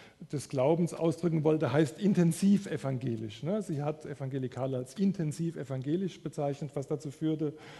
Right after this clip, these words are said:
dass andere sich fragen, "Bin ich nicht intensiv evangelisch, wenn ich nicht evangelikal bin?" Aber das ist ja so eine Sache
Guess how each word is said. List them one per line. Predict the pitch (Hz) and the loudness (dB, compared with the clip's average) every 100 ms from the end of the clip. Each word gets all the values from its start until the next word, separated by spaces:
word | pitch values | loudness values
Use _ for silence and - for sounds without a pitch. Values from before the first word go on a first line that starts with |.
| - | -10
dass | - 139 | -10 -6
andere | 147 151 143 | -4 -4 -4
sich | 139 127 | -6 -4
fragen, | 151 143 139 | 0 0 0
"Bin | 143 | -4
ich | 139 | -2
nicht | 226 214 | -2 0
intensiv | 180 143 131 147 135 | -2 -2 0 0 0
evangelisch, | 135 127 123 123 120 113 - | -4 -6 -2 -2 -2 -6 -8
wenn | 123 127 | -8 -8
ich | 120 156 | -8 -6
nicht | 151 | -6
evangelikal | 135 123 117 117 110 117 | -6 -6 -8 -8 -8 -12
bin?" | - 135 | -12 -10
Aber | 190 208 | -4 -2
das | 208 | -2
ist | 208 - | -4 0
ja | 185 | 0
so | 170 | 2
eine | 170 160 135 | 0 -2 -4
Sache | - 127 | -4 -4